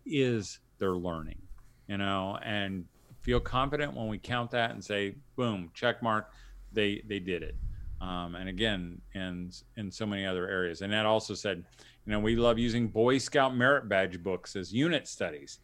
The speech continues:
They're a hidden gem for sure, usually between five to seven dollars for a complete unit study.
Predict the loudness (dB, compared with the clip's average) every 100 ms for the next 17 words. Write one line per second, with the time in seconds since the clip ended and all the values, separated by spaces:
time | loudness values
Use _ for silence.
0 | -20 -20 _ -2 4 4 4 2 2 2
1 | 2 4 4 4 0 2 0 0 -2 -4
2 | 2 2 2 0 -2 2 4 4 2 -4
3 | -4 -6 -2 -2 -2 -2 -4 -6 -8 -8
4 | -8 -14